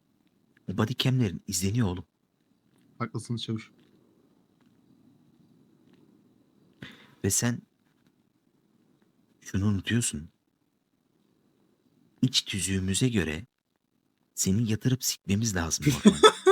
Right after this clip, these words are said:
Speaker 3: Ya Mert'in
Speaker 1: Bak.
Speaker 3: böyle aniden giriyor ya bak. Normal konuşuyor. Bir anda böyle yatırıp sikiyor ya.
Speaker 2: Evet, çok
Speaker 1: Çok ciddi
Speaker 2: farkındayım.
Speaker 1: söylüyorum.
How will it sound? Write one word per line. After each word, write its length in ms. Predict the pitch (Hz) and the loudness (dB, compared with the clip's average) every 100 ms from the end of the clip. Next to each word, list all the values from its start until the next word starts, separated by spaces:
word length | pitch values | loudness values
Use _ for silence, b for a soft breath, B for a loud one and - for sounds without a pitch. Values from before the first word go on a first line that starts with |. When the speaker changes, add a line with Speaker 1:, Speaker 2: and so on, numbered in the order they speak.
| - - _ _ - b b _ | 4 0 _ _ -20 b b _
Speaker 3:
Ya 140 | 214 156 | 0 2
Mert'in 380 | 117 131 - 147 | 6 6 6 4
Speaker 1:
Bak. 60 | |
Speaker 3:
böyle 140 | 139 120 | 4 8
aniden 520 | 123 143 135 123 117 | 8 10 8 8 8
giriyor 220 | 131 160 | 8 8
ya 80 | 104 | 6
bak. 120 | 104 | 6
Normal 400 | 156 170 156 151 | 6 8 10 10
konuşuyor. 460 | 160 160 123 120 151 | 10 8 6 4 8
Bir 60 | |
anda 200 | 156 131 | 8 8
böyle 140 | 139 131 | 6 6
yatırıp 280 | 131 151 - | 6 0 0
sikiyor 380 | 135 - 175 151 | 0 2 0 0
ya. 180 | 104 - _ _ - - | -4 -10 _ _ -20 -4
Speaker 2:
Evet, 200 | 127 110 | -4 2
çok 120 | 143 | 2
Speaker 1:
Çok 100 | 104 | 2
ciddi 80 | 113 | 0
Speaker 2:
farkındayım. 280 | 104 113 107 | 0 0 -2
Speaker 1:
söylüyorum. 400 | - 82 78 | -2 -4 -6